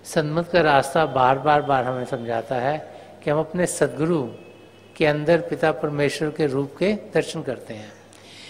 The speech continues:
इसीलिए एक शिष्य का प्रेम अपने सद्गुरु के साथ, जो कि सद्गुरु की ओर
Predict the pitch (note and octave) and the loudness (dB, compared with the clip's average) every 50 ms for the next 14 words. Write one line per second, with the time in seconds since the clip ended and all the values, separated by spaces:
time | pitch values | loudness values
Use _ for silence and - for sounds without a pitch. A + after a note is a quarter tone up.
0 | - - - - - - F3+ E3+ - G#3 G#3+ G#3 G3+ G3+ G3 G3 G3 G3 - E3 | -20 -20 -20 -14 -4 -2 -2 0 2 2 2 4 6 8 8 8 8 6 4 4
1 | F3+ F#3+ F3+ F#3 - - - F#3 F3 - - - G#3 G3+ G3 F#3+ G3 F#3+ F3+ F3+ | 4 4 4 4 0 0 2 2 2 2 0 4 4 4 4 6 6 6 6 6
2 | F3 - - E3 D#3 D#3 E3+ F3+ F3 F3 D#3+ D#3 - - - E3+ E3+ E3+ D#3 - | 4 0 0 2 4 4 4 4 2 2 0 0 -2 -2 -4 -2 0 0 0 0
3 | - D#3 C#3 C3+ C#3 D3+ D#3 D#3+ D#3 D#3 - D#3 C#3+ C3+ - D3 C3+ B2+ B2 A#2+ | 0 0 0 -2 -4 -4 -4 -2 -4 -2 -2 -2 -2 -2 0 0 0 0 0 -2
4 | - - - - - - - - - - - - - - - - - F3 F3+ F3 | -6 -10 -18 -20 -20 -20 -20 -20 -20 -20 -20 -20 -20 -20 -16 -4 -2 -2 -2 0
5 | - G#3 G3+ G3+ G3+ - - - - - - - - - - - - F3+ E3 C#3+ | 6 8 8 8 8 6 4 -2 -8 -14 -14 -10 -8 -6 -4 0 2 2 2 2
6 | C#3+ E3+ F#3+ G3 F#3 E3 D3+ D#3 - - - - - - - - - - - - | 2 2 4 6 4 4 2 0 -4 -10 -16 -20 -20 -20 -20 -20 -20 -20 -20 -20
7 | - - - - F#3+ G2+ G2+ - - - - D#3 D3+ E3 E3+ F3 E3+ D#3 C#3+ C3 | -20 -20 -10 -6 -4 -4 -4 -4 -6 -2 2 6 8 10 10 10 10 8 6 2
8 | C3+ C3+ - - | -2 -6 -10 -12